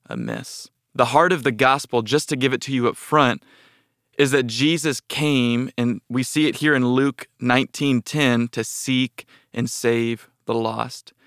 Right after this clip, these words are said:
That God is a relational God, and he wants to draw near to his people, that he could have just snapped his fingers and made our sin go away, but that's not what he did.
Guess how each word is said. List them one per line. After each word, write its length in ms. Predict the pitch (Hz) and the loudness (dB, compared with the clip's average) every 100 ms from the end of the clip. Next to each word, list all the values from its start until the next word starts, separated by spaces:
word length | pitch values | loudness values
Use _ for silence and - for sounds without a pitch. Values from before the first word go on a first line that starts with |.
| - _ | -20 _
That 160 | 135 123 | -2 2
God 260 | 139 147 170 | 4 6 4
is 120 | 147 | 2
a 60 | |
relational 800 | 139 131 120 123 139 - 143 131 | 2 2 2 0 0 -4 -2 -2
God, 580 | 113 104 117 113 113 - _ _ _ - | -2 0 2 2 0 -10 _ _ _ -6
and 160 | 120 | -6
he 160 | 117 143 | -2 0
wants 180 | 156 151 | 0 -2
to 100 | 143 | -2
draw 220 | 143 151 | 2 2
near 220 | 147 151 | 2 0
to 80 | 156 | 0
his 100 | 147 | -2
people, 400 | - 156 - - | -4 -4 -4 -4
that 140 | 117 - | -2 -2
he 140 | 160 | -2
could 180 | - 165 | 0 0
have 80 | 135 | 0
just 240 | 135 - | -2 -2
snapped 320 | 127 131 131 | 0 0 0
his 160 | 139 - | -4 -4
fingers 400 | 131 123 123 117 | -2 0 0 0
and 100 | 120 | 0
made 140 | 127 | 2
our 80 | 113 | 0
sin 240 | - 131 | -2 -2
go 220 | 120 120 120 | 2 4 4
away, 420 | 117 117 120 139 _ _ _ _ _ | 2 0 -2 -8 _ _ _ _ _
but 120 | 117 | 2
that's 200 | 120 - | 2 0
not 120 | 120 | -2
what 80 | 113 | -2
he 80 | 113 | -2
did. 320 | 117 120 | -2 -2